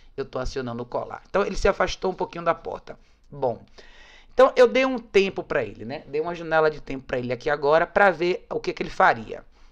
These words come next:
uma vez que ele deu alguns passos pra trás, ou seja, ele se afastou um pouquinho da porta. Isso já é um bom sinal. Então,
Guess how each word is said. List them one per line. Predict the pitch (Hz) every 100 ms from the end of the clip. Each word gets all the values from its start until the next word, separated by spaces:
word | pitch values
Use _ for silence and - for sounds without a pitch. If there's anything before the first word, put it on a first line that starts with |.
| - -
uma | 131 139
vez | 135 131
que | 160
ele | 139
deu | 123 131
alguns | 131 120 156 160
passos | - 123 - -
pra | - 139
trás, | - - 113
ou |
seja, | - 107
ele | 120
se | 123
afastou | 143 151 - 160
um |
pouquinho | 151 - 156
da | 147
porta. | 143 - - -
Isso | - 185
já | 175
é | 185
um | 185
bom | 170
sinal. | 160 170 - - - _ - _ - - -
Então, | 185 196